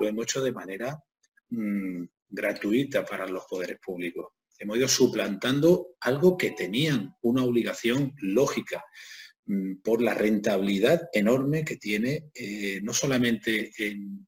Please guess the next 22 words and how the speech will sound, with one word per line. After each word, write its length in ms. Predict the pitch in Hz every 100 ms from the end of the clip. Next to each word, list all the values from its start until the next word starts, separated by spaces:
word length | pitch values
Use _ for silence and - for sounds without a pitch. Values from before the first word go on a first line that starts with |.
| _
beneficiar 760 | 110 113 101 - 95 - 123
la 120 | 107
salud 360 | 101 104 98 113
general 440 | - 98 90 104
de 100 | 101
la 100 | 90
población, 480 | 90 92 90 135 131
sino 180 | - 95
sobre 240 | - 92
todo 260 | 92 104 113
en 120 | 117
minorar 420 | 107 98 90 107
el 260 | 113 98 -
coste, 440 | - 107 - - 113 - - - - - - -
eh, 140 | 98
sanitario 600 | - 101 95 104 107 110
directo 400 | 98 98 - 110
e 60 | 101
indirecto 540 | 95 90 90 - 95
que 80 | 95
eso 160 | - -
supone. 340 | 92 - 85